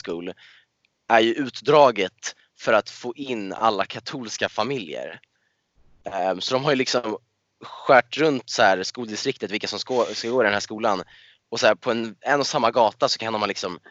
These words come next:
ja, katolska familj, de ska in. Oh, protestantisk, bort med dig.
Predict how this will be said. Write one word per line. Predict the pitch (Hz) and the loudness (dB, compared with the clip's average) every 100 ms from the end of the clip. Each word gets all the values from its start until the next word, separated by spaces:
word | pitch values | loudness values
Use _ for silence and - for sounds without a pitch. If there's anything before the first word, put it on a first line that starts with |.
| _ - | _ 2
ja, | 156 | 2
katolska | - 180 175 - | 4 -2 -4 -6
familj, | - 131 107 80 - _ | -2 0 0 -4 -12 _
de | 139 143 | -4 0
ska | - | 2
in. | 113 90 71 _ _ _ | 2 0 -8 _ _ _
Oh, | 185 185 147 | -6 -2 -2
protestantisk, | - 131 131 147 117 92 - | -4 -4 0 0 0 -8 -6
bort | 143 - | -4 -4
med | 127 | 0
dig. | 104 76 | 0 0